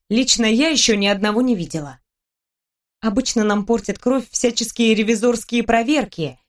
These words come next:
или псевдонаучные комиссии. Так смысл-то от своих же шифроваться? Итак, что мы имеем? Мурана. Знаменитый остров Стеклодува в провинции Венеция.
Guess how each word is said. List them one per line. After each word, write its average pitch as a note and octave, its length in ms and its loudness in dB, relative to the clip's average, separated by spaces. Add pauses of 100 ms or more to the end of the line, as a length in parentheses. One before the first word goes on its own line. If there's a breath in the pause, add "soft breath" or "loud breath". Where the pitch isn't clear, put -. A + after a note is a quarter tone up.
(180)
или C4 160 2
псевдонаучные A#3+ 880 0
комиссии. A#3 760 -2 (540)
Так C4+ 160 -4
смысл-то A#3+ 760 2
от G3+ 120 -4
своих B3+ 340 2
же E3+ 140 -4
шифроваться? G3+ 720 -2 (1400)
Итак, G#3+ 340 0
что - 160 -2
мы E4 180 0
имеем? D#3 420 0 (540)
Мурана. E3+ 640 -2 (320)
Знаменитый C4 560 2
остров G3 300 -2
Стеклодува G3+ 680 0
в F4+ 80 -16
провинции B3+ 680 -2
Венеция. E3+ 720 -2